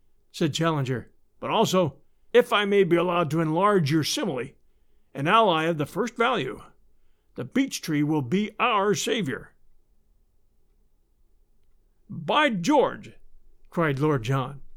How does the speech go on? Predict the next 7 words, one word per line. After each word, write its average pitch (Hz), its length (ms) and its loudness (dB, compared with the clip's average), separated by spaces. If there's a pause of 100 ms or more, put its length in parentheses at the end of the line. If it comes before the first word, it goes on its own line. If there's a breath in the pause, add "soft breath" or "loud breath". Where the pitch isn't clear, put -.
(120)
"A 285 60 2
bridge!" 247 500 2 (1600)
Exactly, 202 720 2
my 143 220 2
friends, 151 420 -2 (160)
a 233 100 2
bridge. 202 540 -2